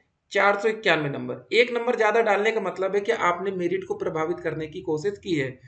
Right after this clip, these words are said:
जो कि गलती एक्सेप्ट नहीं की जाती। ये बहुत बड़ी गलती में से एक गलती मान ली जाती है। ठीक है, हाँ, कभी-कभी ऐसा होता है, मान लेते हैं आपने पाया था चार सौ नब्बे नंबर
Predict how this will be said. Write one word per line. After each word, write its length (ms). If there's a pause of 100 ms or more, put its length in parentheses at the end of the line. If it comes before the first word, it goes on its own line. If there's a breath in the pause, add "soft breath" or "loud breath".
(280 soft breath)
जो 220
कि 260
गलती 340
एक्सेप्ट 600
नहीं 360
की 100
जाती। 280
ये 160
बहुत 440
बड़ी 320
गलती 280
में 120
से 100
एक 80
गलती 400 (300 soft breath)
मान 240
ली 60
जाती 320
है। 80 (380)
ठीक 160
है, 300 (160)
हाँ, 360
कभी-कभी 360
ऐसा 300
होता 240
है, 160
मान 160
लेते 160
हैं 80
आपने 140
पाया 180
था 100
चार 220
सौ 100
नब्बे 340
नंबर 400